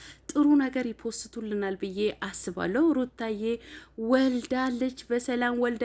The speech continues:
ልጇን ታቅፋለች የሚል ነገር ይፖስቱልናል ብዬ፣ እ፣ አስባለሁ ማለት ነው። ሁላችሁንም በጉጉት ጠብቁ ማለት ነው። እንግዲህ መልካም ምኞታችሁን እየተመኛችሁ ዱአ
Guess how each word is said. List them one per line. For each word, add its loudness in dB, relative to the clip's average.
ልጇን -2
ታቅፋለች 0
የሚል 0
ነገር -2
ይፖስቱልናል 2
ብዬ፣ -6
እ፣ 0
አስባለሁ 0
ማለት -2
ነው። 2
ሁላችሁንም -4
በጉጉት -2
ጠብቁ -6
ማለት -2
ነው። 2
እንግዲህ 0
መልካም 0
ምኞታችሁን 0
እየተመኛችሁ 0
ዱአ -2